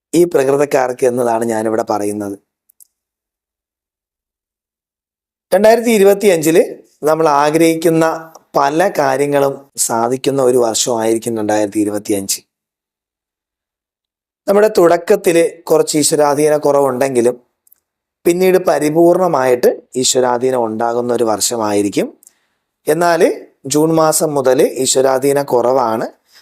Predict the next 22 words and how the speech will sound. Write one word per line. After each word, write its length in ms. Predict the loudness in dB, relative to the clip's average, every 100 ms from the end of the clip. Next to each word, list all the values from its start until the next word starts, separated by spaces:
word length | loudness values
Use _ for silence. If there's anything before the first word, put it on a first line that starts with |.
| _ _
ആ 140 | -4 -2
സമയങ്ങളിൽ 760 | -2 -2 0 0 0 2 2
വിഷ്ണു 300 | 0 -4 -4
ക്ഷേത്രത്തിൽ 560 | -2 0 0 -2 -2 0
തുളസിമാല, 800 | 0 0 -2 -2 -4 -2 -2 -4 _ -4
പാൽപ്പായസം, 840 | -2 -4 -4 -4 -2 -2 -2 -6 -8
നെയ്വിളക്ക്, 760 | -4 0 2 2 -2 -2 -2 -2 -12 -12 -4
സഹസ്രനാമാർച്ചന 1160 | 0 2 2 -2 0 2 2 0 0 -2 -6 -8 -4
ഇവ 160 | 0 0
ചെയ്യുന്നത് 480 | 2 0 0 0
വളരെ 280 | 0 0 0
ഉത്തമമായിരിക്കും. 720 | -2 -2 -2 -2 -6 -8 -16 _ _ _ _ _ _ _ _ _ -20 _ -20 -20 -20 _ _ _ _ _ _ _ _ -14 -4
നമ്മുടെ 340 | 0 2 0
സുഹൃത്ത് 380 | -2 0 0 0
ബന്ധങ്ങൾ 460 | -2 0 -2 0 0
കൊണ്ട് 260 | 0 0
നമുക്ക് 480 | 0 -2 0 0 0 -4 _ 0
ഒരുപാട് 600 | 2 2 2 2 2 0
മാറ്റങ്ങൾ 640 | 0 -4 -4 -2 0 -2 -4 -8
നമ്മുടെ 240 | -6 -4
ജീവിതത്തിൽ 500 | -2 0 0 0 -2
വരും. 240 | 0 -2